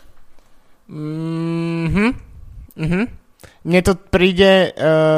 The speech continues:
trocha ako... Neviem, podobný pocit som mal podľa mňa minu-, minulý rok po Paríž-Roubaix.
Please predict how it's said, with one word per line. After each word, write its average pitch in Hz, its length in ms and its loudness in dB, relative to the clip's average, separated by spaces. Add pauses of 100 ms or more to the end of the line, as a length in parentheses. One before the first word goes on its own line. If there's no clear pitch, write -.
(460)
trocha 170 480 2
ako... 151 400 -2 (1500)
Neviem, 190 240 6
podobný 233 400 4
pocit 190 320 -2
som 196 160 0
mal 180 160 0
podľa 175 240 -2
mňa 170 160 0
minu-, 165 320 -2
minulý 165 480 -2
rok 156 240 0
po 147 80 -4
Paríž-Roubaix. 143 800 -2